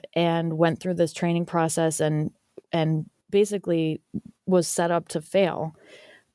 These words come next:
um, and ended up suing Edward Jones. And so I wrote about his case, and, um, he endured a lot trying to just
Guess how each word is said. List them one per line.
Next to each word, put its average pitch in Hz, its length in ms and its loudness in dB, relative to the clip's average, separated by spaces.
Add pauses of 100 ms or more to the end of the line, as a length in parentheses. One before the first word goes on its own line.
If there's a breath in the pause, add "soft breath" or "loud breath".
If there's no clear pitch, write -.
um, 165 460 0 (200)
and 175 420 0
ended 175 280 0
up 165 200 2
suing 214 440 0
Edward 156 340 -2
Jones. 156 540 0 (160)
And 165 360 2
so 175 120 -2
I 170 100 0
wrote 175 200 2
about 170 280 -2
his 170 240 0
case, 165 520 0
and, 160 460 0 (120)
um, 160 300 2
he 180 220 2
endured 180 520 0 (100)
a 170 100 0
lot 175 420 0 (240)
trying 165 380 0
to 160 540 0
just - 380 -2